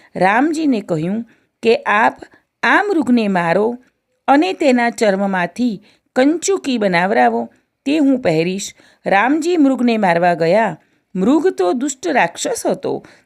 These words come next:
તેથી રામજીને દૂર દૂર લઈ ગયો. પણ જ્યારે રામજીનું તીર તેને વાગ્યું,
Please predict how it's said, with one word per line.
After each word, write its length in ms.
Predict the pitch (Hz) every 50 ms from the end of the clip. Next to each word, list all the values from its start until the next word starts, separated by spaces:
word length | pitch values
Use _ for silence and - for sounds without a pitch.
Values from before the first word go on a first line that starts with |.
| _ _ _
તેથી 340 | 262 269 302 - 302 294 277
રામજીને 640 | 233 202 185 190 202 190 175 202 196 190 185 185 185
દૂર 440 | 185 262 311 349 349 320 285 247 220
દૂર 400 | 190 233 262 277 269 262 220 208
લઈ 160 | 175 165 160
ગયો. 380 | 160 170 170 175 180 185 202 _ _ _ _ _ _ _ -
પણ 200 | 196 180 190 165
જ્યારે 540 | 156 170 160 160 160 196 240 269 220 175 - - - - _ _ -
રામજીનું 840 | 185 196 220 240 285 320 381 349 311 349 349 330 330 320 320 262
તીર 300 | 254 - 269 254 254 240
તેને 360 | 247 - 220 202 196 190 180
વાગ્યું, 640 | 170 170 156 143 143 143 170 233 269 262 208 165 -